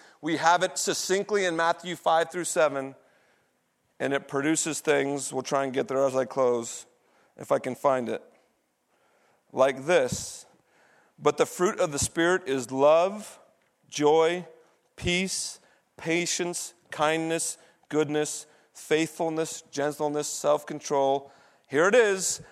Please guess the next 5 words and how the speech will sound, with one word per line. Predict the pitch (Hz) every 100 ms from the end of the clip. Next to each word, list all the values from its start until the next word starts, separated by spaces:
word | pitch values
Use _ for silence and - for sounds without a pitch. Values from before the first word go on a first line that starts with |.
| _ -
"Against | 147 139 113 160 180 208 - -
such | - - 175 165 - -
things | - - 180 165 151 139 123 -
there | 127 143 147 147 143 - -
is | 139 139 139 131 -